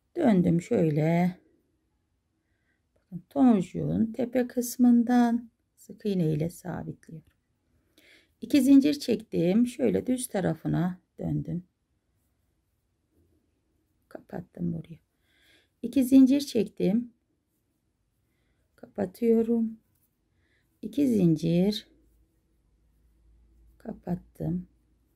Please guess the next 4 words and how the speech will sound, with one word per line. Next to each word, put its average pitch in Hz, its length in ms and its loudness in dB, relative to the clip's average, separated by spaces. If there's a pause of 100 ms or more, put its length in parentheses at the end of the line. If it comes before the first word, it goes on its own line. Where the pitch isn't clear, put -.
(2500)
İki 214 200 -2
zincir 240 340 4
çekiyorum. 254 720 -2 (2000)
Şöyle. 170 720 -8